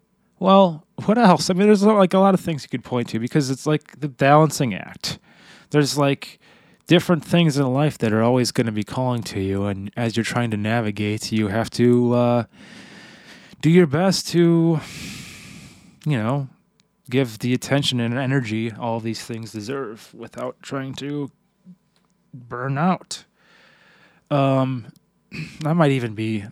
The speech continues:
burned out now. I mean, I don't even know if this is even making sense.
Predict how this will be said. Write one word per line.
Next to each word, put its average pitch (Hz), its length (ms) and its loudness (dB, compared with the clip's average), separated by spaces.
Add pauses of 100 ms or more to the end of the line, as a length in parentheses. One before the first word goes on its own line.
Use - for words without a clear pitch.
(120)
burned 110 260 -2
out 104 180 -4
now. 117 460 -6
I 107 80 -6
mean, 101 180 -4
I 107 40 -2
don't 120 140 2
even 110 140 0
know 107 120 -4
if 104 100 -8
this 117 220 -4
is 104 100 -4
even 110 320 -6
making 101 340 -6
sense. - 600 -8